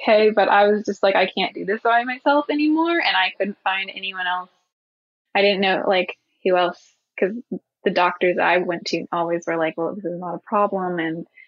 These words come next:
it's not related to your soccer, certainly," or something. And so it was really good to have validation that this was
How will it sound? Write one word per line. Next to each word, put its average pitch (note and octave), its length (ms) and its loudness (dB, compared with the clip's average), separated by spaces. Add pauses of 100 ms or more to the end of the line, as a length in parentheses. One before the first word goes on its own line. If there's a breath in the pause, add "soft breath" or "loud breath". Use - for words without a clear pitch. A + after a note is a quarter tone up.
(440 soft breath)
it's E3+ 260 -2
not F3 180 -2
related E3+ 360 2
to F3+ 100 -2
your E3 100 -2
soccer, F3+ 420 0
certainly," D#3+ 480 -4
or - 60 -8
something. E3 440 -6 (500 loud breath)
And F#3 160 -6
so F#3 200 2
it E3 100 4
was F3+ 180 2
really G3 400 4 (600)
good F3 280 2
to F3+ 60 -8
have E3+ 260 0
validation E3+ 920 0
that D#3 280 2 (100)
this - 300 -4
was F#3 460 0